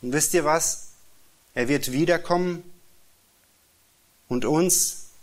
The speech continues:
die wir seine Kinder sind, zu sich nehmen. Ein jeder, der seine Knie hier auf Erden gebeugt hat. Er wird sein Reich hier auf Erden aufbauen und wird es in der Ewigkeit vollenden.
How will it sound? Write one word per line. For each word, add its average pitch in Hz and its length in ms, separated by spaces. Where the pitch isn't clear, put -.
die 117 80
wir 123 120
seine 147 400
Kinder 156 340
sind, 131 260
zu 175 240
sich 156 240
nehmen. 107 480
Ein 123 180
jeder, 175 480
der 123 100
seine 151 380
Knie 156 440
hier 143 220
auf 127 160
Erden 139 320
gebeugt 143 480
hat. - 320
Er 160 160
wird 190 180
sein 170 520
Reich 190 320
hier 185 240
auf - 180
Erden 190 320
aufbauen 175 640
und 143 180
wird 185 180
es - 160
in 175 80
der 156 160
Ewigkeit 170 540
vollenden. 151 720